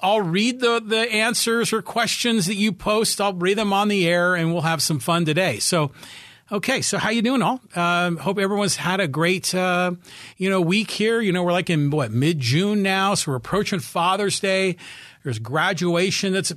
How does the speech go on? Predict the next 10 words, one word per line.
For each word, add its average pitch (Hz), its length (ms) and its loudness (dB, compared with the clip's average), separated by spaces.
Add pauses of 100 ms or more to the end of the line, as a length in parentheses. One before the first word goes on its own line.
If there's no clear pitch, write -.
you 170 160 0
know, 170 200 2
been 170 200 0
happening 190 640 -2
over 185 120 -2
the 170 60 -2
last 175 360 0
few 180 220 0
weeks, 180 440 0
and 117 180 0